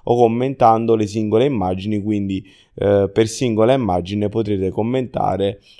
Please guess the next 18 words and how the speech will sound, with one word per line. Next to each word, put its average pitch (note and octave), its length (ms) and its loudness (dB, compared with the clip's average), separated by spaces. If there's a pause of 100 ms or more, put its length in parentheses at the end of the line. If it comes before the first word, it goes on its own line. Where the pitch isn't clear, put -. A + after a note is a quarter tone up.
un A2 120 -4
momento A#2+ 380 2
esatto G#2+ 380 2
del C#3 200 0
podcast G2 640 -4
e G#2+ 80 -4
quindi G2+ 480 -4 (280)
un, G#2 400 0
eh, F#2+ 640 -2
un A2 120 2
argomento G#2 800 0
che G2+ 120 -4
magari G2 540 0
vi G2 80 -2
ha G2 80 0
lasciato G2 420 -2
più A#2+ 160 -6
incuriositi G#2+ 840 -4